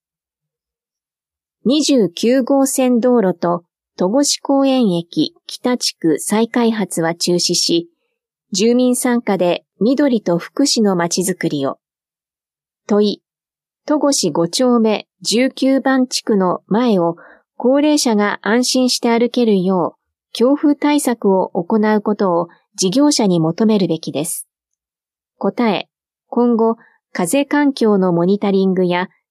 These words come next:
専門家へのヒアリング等を実施し、結果を踏まえ対策を検討予定と聞いています。区は再開発組合に対し必要な指導助言を行います。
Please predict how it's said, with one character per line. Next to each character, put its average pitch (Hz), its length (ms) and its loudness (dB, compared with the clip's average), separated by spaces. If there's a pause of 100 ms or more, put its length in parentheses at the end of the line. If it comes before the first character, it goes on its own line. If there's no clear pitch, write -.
専 277 280 2
門 294 220 2
家 277 180 0
へ 262 80 2
の 190 100 2
ヒ 196 240 -2
ア 214 60 0
リ 226 140 2
ン 226 80 2
グ 226 140 -2
等 220 260 0
を 170 80 2
実 160 200 -2
施 170 200 -4
し、 156 320 -2 (400)
結 190 220 -2
果 220 200 0
を 214 60 2
踏 214 140 0
ま 208 180 2
え 165 160 0 (320)
対 247 200 0
策 226 420 0
を - 240 -4
検 262 280 0
討 269 240 0
予 277 120 0
定 220 260 -2
と 208 160 -2
聞 - 180 -4
い 165 80 -2
て 170 100 -8
い 156 120 -4
ま 147 160 -4
す。 - 220 -12 (1300)
区 320 120 0
は 226 240 0 (160)
再 254 280 -2
開 269 240 0
発 262 240 -2
組 247 320 2
合 202 100 2
に 185 160 0
対 196 220 0
し 170 360 0 (140)
必 - 280 -4
要 220 260 2
な 196 380 0
指 - 200 -2
導 196 380 0
助 165 160 0
言 220 320 2
を 196 120 0
行 185 140 -4
い 175 220 0
ま 170 180 -2
す。 - 200 -10